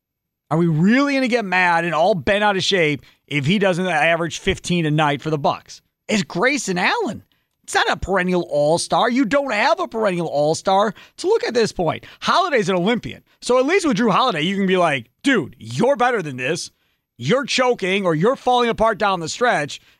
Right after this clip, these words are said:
You screwed this up. You need to play better and up to your expectation." And don't get me wrong, Jrue Holiday knows he needs to play up to his expectation. He's well aware of it. But at least he's got the skill set to rise to the occasion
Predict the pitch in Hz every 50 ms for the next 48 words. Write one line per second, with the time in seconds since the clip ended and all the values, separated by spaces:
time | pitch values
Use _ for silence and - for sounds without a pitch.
0 | _ - 127 131 139 196 269 285 - - - 254 240 214 170 190 185 - 220 247
1 | 226 190 135 139 147 180 254 294 262 233 226 220 156 190 185 139 160 202 170 151
2 | 139 110 208 240 247 196 185 175 185 175 - 175 180 190 202 180 160 - - 170
3 | 160 - 233 262 269 233 - - 110 - - - - - _ _ _ - 269 285
4 | 294 269 247 220 208 190 185 185 165 107 - - - _ _ _ - 151 165 226
5 | 294 330 262 214 240 247 240 208 190 175 160 156 156 160 165 196 226 247 240 208
6 | 175 139 117 110 - - - - _ _ _ - - 214 208 196 180 156 - 139
7 | 117 170 160 151 120 156 151 151 147 - 160 143 139 131 120 156 143 - - 139
8 | 131 117 - 113 107 92 - - - 190 226 214 214 104 107 104 104 104 104 117
9 | 247 240 214 156 117 104 95 - - _ _ _ _ _ _ _ _ - 233 262
10 | 254 269 285 320 339 359 - 254 254 190 240 220 208 - 156 - - - - 262
11 | 269 254 226 - - 180 165 156 151 156 _ _ _ _ _ _ _ - - 214
12 | 196 165 - - 135 165 196 220 247 269 240 - 240 233 226 220 208 - - 190
13 | 180 175 170 - - 170 165